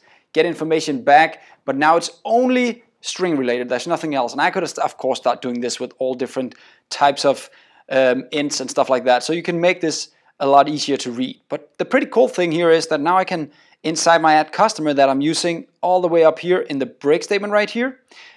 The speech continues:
I can go in and I can say first var, uh, first name equals, and then I can ask the first question, right?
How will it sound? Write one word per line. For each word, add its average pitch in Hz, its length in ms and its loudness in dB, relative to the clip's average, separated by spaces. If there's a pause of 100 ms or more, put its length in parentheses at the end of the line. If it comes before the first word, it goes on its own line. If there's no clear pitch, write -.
(120)
I 156 80 -2
can 165 120 -6
go 165 100 0
in 190 120 0
and 170 40 -2
I 165 80 0
can 156 100 -4
say 147 220 4
first 147 480 0 (400)
var, 143 540 4 (500)
uh, 127 200 4
first 165 280 -2
name 233 300 -6 (960)
equals, 143 480 -2
and 139 160 -6
then 156 80 0
I 147 60 0
can 147 120 -4
ask 147 200 -2
the 135 60 -10
first 147 280 -4
question, 202 500 -2 (540)
right? 165 260 0